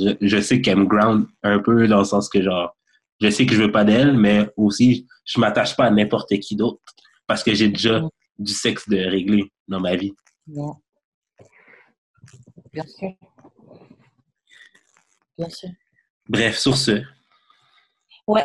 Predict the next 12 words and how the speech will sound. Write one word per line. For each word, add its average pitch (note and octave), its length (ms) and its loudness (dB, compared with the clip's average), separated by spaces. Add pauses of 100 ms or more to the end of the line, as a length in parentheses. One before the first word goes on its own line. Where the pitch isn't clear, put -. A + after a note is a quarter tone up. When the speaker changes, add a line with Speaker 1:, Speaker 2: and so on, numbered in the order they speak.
Speaker 2:
sur - 220 -2
ce, D4+ 180 2
l'épisode C#4 420 2
s'arrête. F3+ 720 0 (360)
Euh, E3 140 4
je - 80 -4
te F#3+ 80 2
laisse F3+ 100 2
faire G3 160 2
les F3+ 120 2
annonces F#3 280 0
de F3+ 160 -2